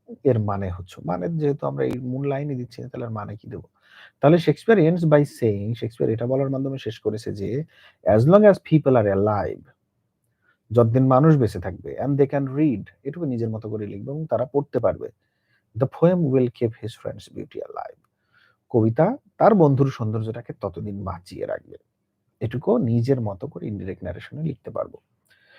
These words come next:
"Shakespeare uses images of nature", শেক্সপিয়ার কি করেছে? প্রকৃতির পিকচার ব্যবহার করেছে, the sun, সূর্যের পিকচার, and time, সময়ের পিকচার ব্যবহার করেছে, পিকচার মানে ইমেজ, "to show that his friends' beauty and their friendship will last forever", তাদের বন্ধুত্ব,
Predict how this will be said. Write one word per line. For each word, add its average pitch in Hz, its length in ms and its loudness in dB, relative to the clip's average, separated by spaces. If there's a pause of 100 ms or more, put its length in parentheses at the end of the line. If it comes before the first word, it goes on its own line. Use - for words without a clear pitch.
(140)
"Shakespeare 208 460 8
uses 156 320 12 (100)
images 127 500 2 (180)
of 101 100 -2 (120)
nature", 117 420 2
শেক্সপিয়ার 113 400 -4
কি 117 100 -6
করেছে? 110 260 -2
প্রকৃতির 113 540 -4
পিকচার 110 380 -6
ব্যবহার 104 320 -2 (1040)
করেছে, 101 360 -6 (580)
the 110 120 2
sun, 113 320 6
সূর্যের 110 420 0
পিকচার, 107 340 -4
and 104 100 -2
time, 110 340 -6
সময়ের 120 360 0
পিকচার 110 340 -6
ব্যবহার 104 260 -4
করেছে, 110 200 -10
পিকচার 101 260 -4
মানে 127 160 -2
ইমেজ, 107 240 -8 (540)
"to 185 60 6
show 214 160 10
that 131 160 6
his 113 160 -4
friends' 139 340 -4
beauty 107 360 -6
and 98 140 -8
their 95 180 -10
friendship - 380 -12
will 80 220 -14
last - 240 -14
forever", - 400 -14 (580)
তাদের 139 220 10
বন্ধুত্ব, 175 520 6